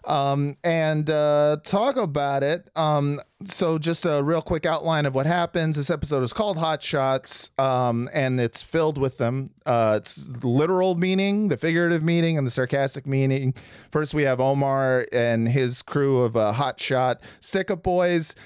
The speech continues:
Then we have a pair of, uh, sarcastically hot shots in, uh, Nikki and Ziggy, who are, uh, stealing a bunch of stuff. Two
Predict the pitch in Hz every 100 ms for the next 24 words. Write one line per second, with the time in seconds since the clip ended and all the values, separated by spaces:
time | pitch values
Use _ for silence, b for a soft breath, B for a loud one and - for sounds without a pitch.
0 | B - 156 151 147 135 127 147 135 127
1 | 120 107 107 95 - 131 113 - 156 147
2 | - 147 135 135 135 127 b b b b
3 | - - 143 135 - 139 127 120 - -
4 | - 135 131 120 117 110 110 127 127 -
5 | 123 113 113 123 123 123 110 B B -
6 | 127 117 107 98 95 90 90 92 - -
7 | 123 117 113 110 B B B B B -
8 | 120 120 - 110 - 113 110 - 254 233
9 | 185